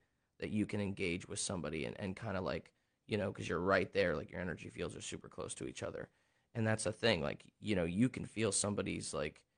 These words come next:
energy when you're close to them. You know, you can feel, like, if they're in a good mood or if they're in a bad mood by their body language, by their facial expressions,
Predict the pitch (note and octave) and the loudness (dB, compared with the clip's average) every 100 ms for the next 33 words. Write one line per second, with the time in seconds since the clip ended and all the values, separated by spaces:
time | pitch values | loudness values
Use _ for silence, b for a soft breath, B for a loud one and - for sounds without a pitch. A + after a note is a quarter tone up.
0 | _ - A#2+ G#2+ G2+ F#2 F2 F2+ - F2 | _ 0 2 2 0 -4 -2 -4 -6 -6
1 | - - D#2+ - - - G2+ F#2+ G#2+ G#2+ | -6 -8 -10 -10 -10 -4 -2 2 2 0
2 | G#2+ G2 - G2 E2+ F2 - G2+ F2+ - | -2 -2 -2 0 0 -4 -4 -2 -2 -2
3 | G#2 G2 F2 D2+ G2+ E2+ F2 - F#2 F#2+ | -4 -2 -2 -2 -2 -4 -4 -2 -2 -2
4 | F#2+ F2 - F#2+ - - A#2+ A#2+ A2+ A2+ | 0 -2 -4 -8 -8 -4 2 4 4 2
5 | G#2+ G#2 G#2 - A1+ - G2 A#2 F#2+ - | 2 2 0 -6 -8 -4 -2 -2 -2 -4
6 | - F#2+ - - | -2 -2 -2 -6